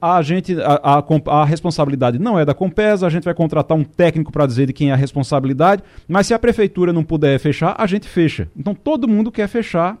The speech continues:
o buraco. Todo mundo quer a responsabilidade, ninguém quer a culpa. É um milagre,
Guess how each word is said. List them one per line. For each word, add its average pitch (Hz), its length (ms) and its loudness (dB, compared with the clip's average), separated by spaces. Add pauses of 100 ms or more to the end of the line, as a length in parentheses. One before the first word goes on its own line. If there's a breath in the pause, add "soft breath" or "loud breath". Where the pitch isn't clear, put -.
(120)
o 185 100 -6
buraco. 180 460 0 (440 soft breath)
Todo 170 200 2
mundo 143 160 2
quer 147 140 -2
a 135 40 2
responsabilidade, 147 840 -2
ninguém 175 260 -4
quer 185 120 -6
a 190 80 -4
culpa. 220 420 -4 (240 loud breath)
É 151 100 -2
um 185 160 -2
milagre, 131 680 0